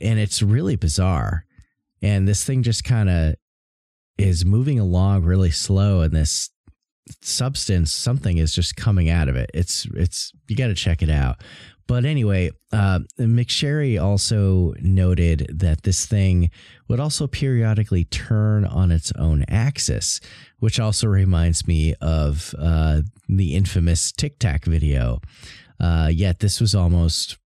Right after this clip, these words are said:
forty years prior to that video even being publicly declassified and released. And it's pretty wild to see some of the similarities that keep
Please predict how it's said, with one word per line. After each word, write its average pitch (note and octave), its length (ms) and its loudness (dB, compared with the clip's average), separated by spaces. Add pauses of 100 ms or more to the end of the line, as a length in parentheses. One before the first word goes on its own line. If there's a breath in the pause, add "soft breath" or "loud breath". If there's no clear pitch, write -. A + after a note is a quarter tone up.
(140)
forty A2 400 0
years F2 540 0 (220)
prior F#2+ 420 0
to G2 140 -4
that E2 220 2
video D2+ 500 0
even D#2+ 340 0
being D2+ 600 0
publicly D#2 680 0 (180)
declassified D#2+ 960 -2 (300)
and E2 160 0
released. G2+ 560 -2 (1300 loud breath)
And G#2 340 0
it's G2 320 -2
pretty C#3+ 380 -4
wild F#2 540 0
to - 80 0
see E2+ 520 0 (400)
some A2 280 -2
of G#2+ 80 2
the F2+ 100 2
similarities F2+ 840 2
that D2+ 140 -4
keep F2+ 300 -2